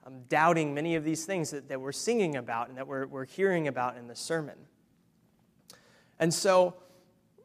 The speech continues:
I know that some of you that, that sit here today, you have these questions of, you know, "Does God answer my prayers?" Or, or, "I don't know if I really believe that God created the world."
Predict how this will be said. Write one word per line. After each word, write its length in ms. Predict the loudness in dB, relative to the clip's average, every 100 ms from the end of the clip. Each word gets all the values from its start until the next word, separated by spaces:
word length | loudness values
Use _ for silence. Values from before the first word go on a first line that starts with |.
| _ 2
I 100 | 4
know 240 | 8 8
that 160 | 8 6
some 160 | 2 2
of 120 | 2
you 120 | 0
that, 220 | 0 2
that 200 | 0 0
sit 200 | 4 4
here 180 | 6 2
today, 260 | 2 4 4
you 180 | 4
have 280 | 2 4 2
these 160 | -2 -6
questions 600 | -2 -2 -4 -12 -12 -8
of, 260 | -8 -8 -16 -20 -18
you 80 |
know, 180 | -10 -10 -12 _ _ _ _ _
"Does 160 | -8 -2
God 260 | 2 4 4
answer 240 | 0 -4
my 140 | -6
prayers?" 560 | -2 -2 -2 -4 -12 -16 _ _ _
Or, 180 | -2 0
or, 260 | 8 10 10
"I 100 | 8
don't 140 | 6
know 100 | 4
if 100 | 4
I 60 | 4
really 320 | 6 6 6
believe 560 | 4 2 4 4 2 0
that 180 | -2
God 240 | -2 -4 -6
created 380 | -10 -10 -10 -12
the 80 |
world." 440 | -14 -12 -14 -16